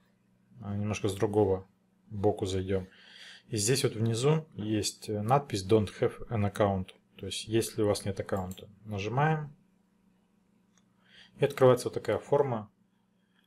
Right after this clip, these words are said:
где нам надо с вами ввести, э,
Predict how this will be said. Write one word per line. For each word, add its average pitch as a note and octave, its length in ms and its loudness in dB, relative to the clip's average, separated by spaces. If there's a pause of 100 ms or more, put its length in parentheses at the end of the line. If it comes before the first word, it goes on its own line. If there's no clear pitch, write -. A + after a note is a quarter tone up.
(260)
где G#2+ 320 0
нам A#2+ 200 0
надо G#2+ 180 -2
с - 140 -6
вами A2+ 280 2
ввести, A2+ 460 -4
э, G2 280 -6